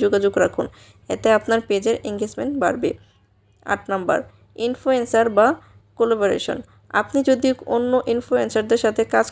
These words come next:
করেন বা তাদের সাথে শেয়ার করেন, তবে তা আপনার রিচ বাড়াতে সাহায্য করবে। নয় নাম্বার, কনটেন্ট বা গিভওয়ে আয়োজন করুন। প্রতিযোগিতা বা গিভওয়ের মাধ্যমে মানুষের আগ্রহ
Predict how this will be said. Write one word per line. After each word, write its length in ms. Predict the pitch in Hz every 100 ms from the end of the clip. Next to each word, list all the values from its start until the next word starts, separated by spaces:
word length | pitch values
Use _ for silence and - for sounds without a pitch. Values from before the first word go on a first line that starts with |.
| -
করেন 200 | 208 208
বা 120 | 202 202 214
তাদের 220 | 202 202
সাথে 220 | 214 214 214
শেয়ার 280 | - 214 220
করেন, 280 | 226 196 214 262
তবে 220 | 202 208
তা 160 | 208 214 226
আপনার 360 | 220 190 - 208 214
রিচ 200 | 208 226 -
বাড়াতে 280 | 214 208 294
সাহায্য 340 | 294 202 180 175
করবে। 280 | 175 185 - - - _ _ 202
নয় 180 | 220 220
নাম্বার, 240 | 208 185 185 - - _ -
কনটেন্ট 480 | 247 254 254 269 320 - 233
বা 200 | 208 240
গিভওয়ে 420 | 262 202 214 240 247
আয়োজন 340 | 214 202 196
করুন। 260 | 196 175 - - _ _ -
প্রতিযোগিতা 680 | 262 262 254 269 277 262 247 254 277 196
বা 80 | 196
গিভওয়ের 420 | 202 202 208 214 220
মাধ্যমে 280 | 202 185 202
মানুষের 400 | 220 190 196 196
আগ্রহ 380 | - 180 196 233